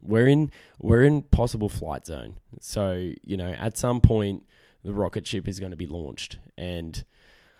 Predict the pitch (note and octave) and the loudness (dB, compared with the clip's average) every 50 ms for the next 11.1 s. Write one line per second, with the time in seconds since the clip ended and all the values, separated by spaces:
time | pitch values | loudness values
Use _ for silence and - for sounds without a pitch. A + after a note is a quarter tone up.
0 | _ _ _ _ _ _ _ _ _ _ _ _ _ _ _ - - B2+ C3+ C3+ | _ _ _ _ _ _ _ _ _ _ _ _ _ _ _ -2 2 4 6 6
1 | C#3 C3 A#2+ G#2+ - - - - - _ _ - - - A#2 - - F#3 G3+ F#3+ | 6 4 4 0 -2 -8 -12 -14 -16 _ _ -10 -4 -4 -2 4 6 6 6 8
2 | - F3 D#3 B2+ A#2 A2 G#2 - A#1 - - _ - - B2 - - C#3 C3 - | 8 8 8 8 6 2 0 -4 -8 -12 -16 _ -8 -6 -6 -2 0 0 0 2
3 | A#2 A#2 A#2+ - - D3 C3+ A#2+ B2+ - - A2 G#2+ G#2 - A#2 A2 G#2+ G#2 G#2+ | 2 2 2 4 4 4 4 4 2 2 2 2 2 2 2 0 0 0 0 2
4 | G2+ A2 A2 A#2 A#2+ A2+ G#2+ A2 G#2+ A2+ G#2+ G2+ G2 G2 F#2+ F#2+ F#2 E2 E2+ F2 | 4 6 6 6 6 6 4 2 4 4 2 2 2 2 0 0 0 0 0 0
5 | F2 F2+ - - F#2 F2+ F2 F#2 G#2+ - - A2 G2+ - - - - - - - | 0 -4 -4 -4 -4 -2 -2 -2 -2 -2 0 -2 -2 -2 -6 -14 -14 -6 0 4
6 | C#3+ C3 - - - - D3 D#3 F3 F#3 E3 D#3 D3 C#3+ C3 A#2 A2 - - - | 4 4 6 6 4 6 6 4 4 4 2 2 0 0 0 0 0 -4 -6 -4
7 | G#2 F#2 F#2+ - - - - - - - _ _ _ - F2 G#2 G#2 G2 F#2+ F#2+ | -4 -4 -4 -6 -8 -12 -12 -12 -14 -18 _ _ _ -8 -6 -4 -2 -2 -2 -2
8 | F#2+ F2+ E2 - _ _ _ - E2+ A2 G#2+ G2 F#2 F2 F2+ F#2+ - - _ _ | -4 -6 -8 -10 _ _ _ -6 -2 -2 -2 0 -2 -2 -4 -4 -6 -8 _ _
9 | _ _ _ _ _ _ _ _ - - A1 C#2 A#2+ A#2+ A#2+ A2 - C3+ C3+ C3+ | _ _ _ _ _ _ _ _ -20 -14 -6 0 2 2 2 2 0 -2 -2 -2
10 | C3 - A2+ G#2 F#2 F#2+ G2+ A#2+ C3+ - - - C3 A#2+ C3 C3 C#3+ D3 - - | -2 -4 -4 -2 2 4 4 4 4 2 -2 -2 0 2 2 2 0 -2 -8 -14
11 | - | -20